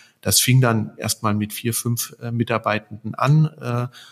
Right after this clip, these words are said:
ist dann aber relativ schnell gewachsen, äh, und k-, wirklich um alle Berufsgruppen, äh, erweitert worden, ohne dass wir das irgendwie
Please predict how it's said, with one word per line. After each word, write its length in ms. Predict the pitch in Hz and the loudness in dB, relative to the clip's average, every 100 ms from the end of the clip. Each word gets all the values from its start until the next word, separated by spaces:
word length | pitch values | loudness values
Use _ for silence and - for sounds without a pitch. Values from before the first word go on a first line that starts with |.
| _ _ | _ _
ist 240 | - - 120 | 2 2 2
dann 100 | 117 | 2
aber 280 | 110 113 110 | 2 2 2
relativ 440 | 131 135 - - | 0 0 -2 -4
schnell 320 | - 107 117 | 0 2 2
gewachsen, 760 | 127 101 110 - - 131 127 123 | 2 2 0 2 2 4 2 0
äh, 180 | - 117 | 0 0
und 420 | 117 117 117 - | -2 -4 -6 -6
k-, 160 | - 113 - | -10 -18 -6
wirklich 360 | 117 - 117 | -4 -2 -4
um 100 | 110 | -2
alle 200 | 104 117 | 0 2
Berufsgruppen, 880 | 113 - 123 - - 117 - 113 120 | 0 -2 -2 -2 -4 -6 -2 -2 -2
äh, 40 | - | -4
erweitert 840 | 110 113 - 107 92 110 131 - | -2 -2 -2 0 0 0 -2 0
worden, 220 | 117 117 - | 2 2 2
ohne 280 | 117 127 | 4 6
dass 200 | 123 113 | 6 2
wir 60 | 120 | 2
das 200 | 113 - | 2 2
irgendwie 720 | 113 123 127 - 117 120 117 | 2 4 4 4 4 4 2